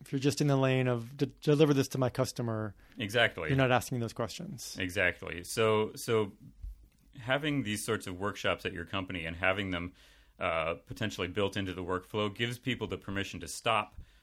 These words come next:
Speaker 2: And it might ju-, be just for a moment, right? It might be just
Speaker 1: Mm-hmm.
Speaker 2: for a few minutes and say, "Here's a better decision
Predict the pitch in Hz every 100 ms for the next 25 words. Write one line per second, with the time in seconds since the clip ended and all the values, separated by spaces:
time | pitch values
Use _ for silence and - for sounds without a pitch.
0 | _ _ _ _ 110 101 101 113 147 139
1 | - 107 101 117 - 107 95 101 95 80
2 | 87 95 104 127 135 131 165 95 - 95
3 | 98 85 - 92 87 98 87 87 - _
4 | _ _ _ 196 269 120 101 90 85 101
5 | 82 80 82